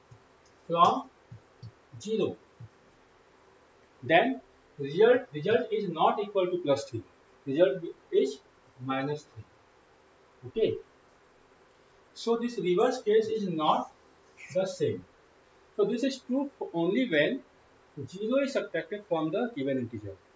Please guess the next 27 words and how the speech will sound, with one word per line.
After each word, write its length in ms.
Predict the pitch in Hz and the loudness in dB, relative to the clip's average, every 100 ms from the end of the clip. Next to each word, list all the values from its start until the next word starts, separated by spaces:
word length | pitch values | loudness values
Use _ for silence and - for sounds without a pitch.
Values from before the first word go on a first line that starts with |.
| _ 120 | _ -10
Okay. 280 | 240 294 294 _ _ _ _ _ - | -2 -2 -4 _ _ _ _ _ -8
So 300 | 226 247 - _ _ - | -4 -4 -6 _ _ 0
any 240 | 165 220 | 2 4
integer 400 | 247 240 226 233 269 - _ _ _ _ _ _ _ _ _ _ _ _ _ _ - | 2 0 0 0 -2 -10 _ _ _ _ _ _ _ _ _ _ _ _ _ _ -8
minus 440 | 135 151 185 190 | 2 4 4 0
zero 300 | 175 175 127 - - | 4 4 4 0 -8
will 160 | 147 165 | -2 0
be 80 | 175 | 2
equal 260 | 165 165 160 | 0 0 0
to 80 | |
the 120 | 175 220 | -4 -6
same 300 | - 165 139 | -2 -2 -2
integer 320 | 117 107 151 | -4 -4 -6
on 140 | 139 131 | -6 -2
the 80 | 120 | -2
other 140 | 107 | -4
side, 180 | - - - _ _ _ _ _ - | -14 -18 -20 _ _ _ _ _ 0
right? 280 | 143 247 - - _ _ _ _ _ _ _ _ _ _ _ _ - | 4 4 2 -12 _ _ _ _ _ _ _ _ _ _ _ _ -2
This 140 | 175 | -2
is 120 | 220 | 0
the 100 | 214 | 0
second 360 | - 135 180 180 | 0 2 2 2
property, 360 | 185 180 175 196 | 2 2 0 0
children. 400 | 196 220 294 - _ _ _ _ _ _ _ _ _ 147 | 0 -2 -4 -10 _ _ _ _ _ _ _ _ _ -4
Now, 340 | 160 226 254 - _ _ _ _ _ - - - - - _ - - _ _ _ _ - - - | 0 0 0 -10 _ _ _ _ _ -20 -20 -20 -20 -20 _ -20 -20 _ _ _ _ -20 -20 -2
third 200 | 156 - | 0 0
property, 560 | 208 202 214 208 233 | -2 -4 -4 -4 -8